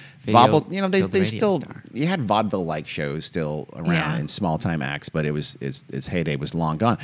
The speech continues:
Speaker 2: But the reason I'm saying this, though, is that in its heyday, vaudeville was the big deal. It was almost like the T V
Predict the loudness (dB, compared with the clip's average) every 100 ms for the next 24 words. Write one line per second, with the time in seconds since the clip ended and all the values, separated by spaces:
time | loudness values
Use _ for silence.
0 | -6 -4 0 8 12 12 10 6 6 6
1 | 2 4 2 2 -6 -20 -4 -2 4 4
2 | 4 -4 -20 -20 -20 _ _ 4 6 6
3 | 6 6 6 6 6 8 6 6 4 2
4 | -2 4 6 8 4 4 4 6 6 6
5 | 6 -2 2 4 4 2 2 0 0 2
6 | 2 4 2 0 -2